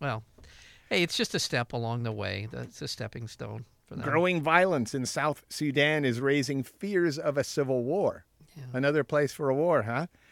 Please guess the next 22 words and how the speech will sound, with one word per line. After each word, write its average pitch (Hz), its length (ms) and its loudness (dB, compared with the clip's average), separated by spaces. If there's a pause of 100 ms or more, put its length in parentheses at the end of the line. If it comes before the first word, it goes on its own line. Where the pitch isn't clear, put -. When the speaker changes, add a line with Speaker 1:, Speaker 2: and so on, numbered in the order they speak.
(180)
Speaker 2:
Around 143 220 2
five - 580 -2
hundred 127 260 -2
people 127 300 0
have 127 160 0
been 123 180 -2
killed 147 300 0
and 131 120 -4
thousands 139 480 0
displaced 135 600 -4
in 131 160 -4
fighting 127 360 -2
between 131 380 -4
government 120 400 -2
forces 120 460 -4
and 117 180 -6
troops - 300 -6
loyal 117 300 2
to 131 180 -2
a 117 60 2
rival 120 440 0
general. 117 680 0